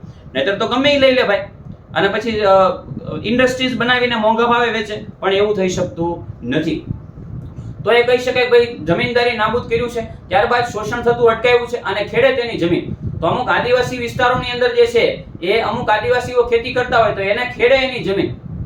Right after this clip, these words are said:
એટલે એ ખેડતા હોય એટલે એ જમીન એની, એવી રીતે જે છે એ જમીનદારી પ્રથા આપી છે.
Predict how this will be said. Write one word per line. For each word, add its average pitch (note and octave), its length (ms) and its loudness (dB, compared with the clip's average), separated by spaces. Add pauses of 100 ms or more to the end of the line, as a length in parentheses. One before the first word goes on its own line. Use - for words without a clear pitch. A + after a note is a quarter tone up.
(100)
એટલે G#3 140 0
એ A#3 120 4
ખેડતા A#3+ 280 0
હોય B3+ 100 2
એટલે B3 120 2
એ A#3+ 120 4
જમીન A3+ 280 -4
એની, A3 400 -2
એવી G#3 180 0
રીતે A#3 220 4
જે A3+ 140 2
છે A3+ 120 -2
એ A3 160 2
જમીનદારી G#3+ 440 2
પ્રથા G3+ 240 -2
આપી G#3 260 2
છે. G3 160 -10